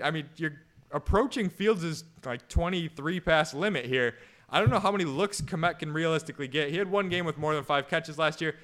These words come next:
It came against these Packers, but it required a thirty percent target share. That's high expectations for not a ton of production. Six catches, like,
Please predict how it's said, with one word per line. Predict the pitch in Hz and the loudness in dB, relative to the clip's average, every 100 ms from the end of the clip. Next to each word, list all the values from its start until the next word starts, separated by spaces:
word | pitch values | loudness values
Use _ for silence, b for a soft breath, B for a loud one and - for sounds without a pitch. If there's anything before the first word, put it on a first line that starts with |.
| B B | B B
It | 190 | 0
came | 220 208 | 2 2
against | 190 185 170 | 2 0 0
these | 170 | -4
Packers, | 180 202 185 151 143 - B B | 2 2 4 0 -2 -6 B B
but | 190 | 2
it | 214 | 4
required | 208 208 202 196 185 | 2 4 4 6 4
a | |
thirty | 170 180 180 170 | 2 2 2 2
percent | 165 156 160 143 | -2 0 0 2
target | 165 160 131 | 2 2 0
share. | - 95 80 b b b | -4 -4 -4 b b b
That's | 208 | -2
high | - 196 202 | 0 2 2
expectations | 185 160 147 170 160 147 - | 0 -2 -2 -2 -2 -6 -8
for | - 139 127 - _ | -4 -4 -4 -12 _
not | 156 190 220 | -4 -2 -2
a | 131 | -2
ton | - 190 | -4 -4
of | |
production. | 143 147 170 104 | -2 -4 -6 -8
Six | 101 180 - | -10 -10 -4
catches, | 202 - 110 110 | -4 -4 -4 -2
like, | 113 | -2